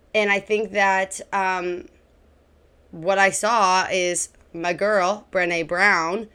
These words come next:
she takes, she t-, just took a break after just a few episodes. Jay Shetty takes breaks.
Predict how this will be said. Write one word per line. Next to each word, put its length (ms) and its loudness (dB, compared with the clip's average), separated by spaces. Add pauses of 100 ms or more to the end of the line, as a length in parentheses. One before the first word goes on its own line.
(200)
she 320 0
takes, 440 -8
she 240 -4
t-, 160 -10
just 220 -10
took 200 -10
a 60 -10
break 300 -6
after 240 -6
just 180 -8
a 60 -8
few 180 -6
episodes. 640 -6 (560)
Jay 200 0
Shetty 360 -2
takes 300 -8
breaks. 500 -12